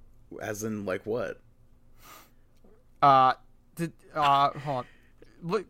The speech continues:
Speaker 2: are you looking at it on the side right now?
Speaker 1: <laughs>
Speaker 2: Yeah, not
Speaker 1: I don't
Speaker 2: good.
Speaker 1: think that's anything.
Speaker 2: I know, but you have to, especially because of the freaking internet, you have to try to be P C on everything. So,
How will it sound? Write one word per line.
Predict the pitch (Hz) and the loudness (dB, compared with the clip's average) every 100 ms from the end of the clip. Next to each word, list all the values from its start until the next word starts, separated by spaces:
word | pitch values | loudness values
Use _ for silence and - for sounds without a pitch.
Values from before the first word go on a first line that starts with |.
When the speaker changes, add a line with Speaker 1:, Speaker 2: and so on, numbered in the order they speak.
| - | 0
Speaker 2:
are | 147 | 2
you | 156 147 151 | 2 2 2
looking | 160 175 165 | 2 2 4
at | 165 | 6
it | 165 | 6
on | 147 | 6
the | - | 6
side | - - 208 | 6 8 8
right | 226 - - | 6 4 4
now? | 1077 - 151 160 147 - | 2 2 -4 -4 -6 -10
Speaker 1:
<laughs> | _ _ _ - | _ _ _ -8
Speaker 2:
Yeah, | 131 156 170 170 160 151 135 123 | -4 0 2 2 2 2 0 4
not | |
Speaker 1:
I | 170 160 | 6 6
don't | 277 294 | 6 6
Speaker 2:
good. | 170 | 4
Speaker 1:
think | 127 123 - | -4 -4 -4
that's | 113 107 - - | -2 -2 -4 -6
anything. | 113 127 120 104 117 110 107 98 - _ _ _ _ _ _ _ - | -4 -4 -6 -6 -6 -6 -10 -14 -20 _ _ _ _ _ _ _ 0
Speaker 2:
I | 165 175 | 2 2
know, | 170 170 170 160 | 4 6 6 4
but | 160 | -4
you | 165 160 | -4 -2
have | 156 160 | 0 0
to, | - 165 156 - - _ | -2 -8 -10 -16 -20 _
especially | 110 - 123 120 147 147 | -20 -14 -12 -12 -12 -12
because | 151 160 156 | -12 -12 -12
of | 156 | -14
the | 156 | -18
freaking | - 170 196 | -16 -14 -14
internet, | 185 196 127 101 95 _ _ _ _ 117 | -14 -14 -14 -14 -16 _ _ _ _ -14
you | 117 | -12
have | 107 123 123 123 | -4 0 0 -2
to | 135 | -12
try | 147 131 | -8 -8
to | 139 | -10
be | 139 | -16
P | - 156 | -14 -12
C | - 156 147 | -10 -8 -6
on | 143 135 | -6 -6
everything. | 107 - 90 82 82 - _ _ _ _ _ _ - | -10 -14 -20 -20 -20 -20 _ _ _ _ _ _ -18
So, | 107 101 | -16 -16